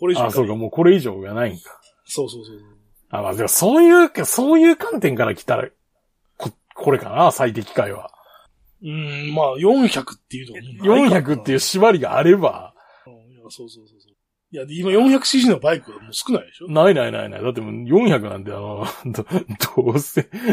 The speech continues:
Speaker 2: どうせ日本でしか売れねえし、いや、ジャップはバイクを買わねえっていうことがバレてるから。
Speaker 1: <laughs> いや、これか、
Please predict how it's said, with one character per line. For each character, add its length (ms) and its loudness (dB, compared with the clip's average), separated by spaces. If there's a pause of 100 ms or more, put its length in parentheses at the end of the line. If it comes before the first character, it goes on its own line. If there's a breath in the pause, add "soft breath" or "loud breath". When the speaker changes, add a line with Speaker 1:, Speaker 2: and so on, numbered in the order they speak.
Speaker 2:
ど 380 4
う 80 6
せ 200 0
日 160 2
本 200 2
で 60 -12
し 100 -10
か 60 -4
売 60 -6
れ 120 0
ね 100 0
え 60 2
し、 160 -8
い 60 -8
や、 120 -10
ジ 100 -14
ャ 260 -4
ッ 80 0
プ 160 -14
は 100 -6
バ 120 -2
イ 60 -4
ク 100 -16
を 60 -16
買 180 -4
わ 160 2
ね 100 0
え 80 -2
っ 40 -12
て 160 -16
い 80 -14
う 80 -16
こ 80 -14
と 80 -12
が 140 -10
バ 180 -6
レ 100 -2
て 120 -8
る 80 0
か 60 -12
ら。 120 -20
Speaker 1:
<laughs> 880 -20
い 60 -8
や、 80 -4
こ 160 0
れ 100 0
か、 480 -2